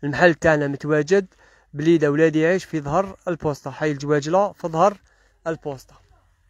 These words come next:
المهم، هاو كاين جديد،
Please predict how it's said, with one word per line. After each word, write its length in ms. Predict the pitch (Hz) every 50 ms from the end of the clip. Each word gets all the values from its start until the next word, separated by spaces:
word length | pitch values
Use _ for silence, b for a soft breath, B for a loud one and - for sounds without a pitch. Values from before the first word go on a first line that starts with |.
| _ _ _ _ _ _ _ _ _ _ _ _ _ _ _ _ _ _ _ _ _ _ _ _ _ _ _ _ _ _ _ _ _ _ _ _ _ _ _ _ _ _ _ _ _ _ _ _ _ _ _ _ _ _ - _ _ _ _ _ _ _ _ 165 151 147 165 156 143 139 131 127 _ _ _ _ _ _ _ _ _ _ _ _ _ _ _ _ _ -
المهم، 240 | 156 175 190 196 196
هاو 100 | 185 165
كاين 280 | - - 190 190 175 151
جديد، 320 | 135 131 151 170 180 170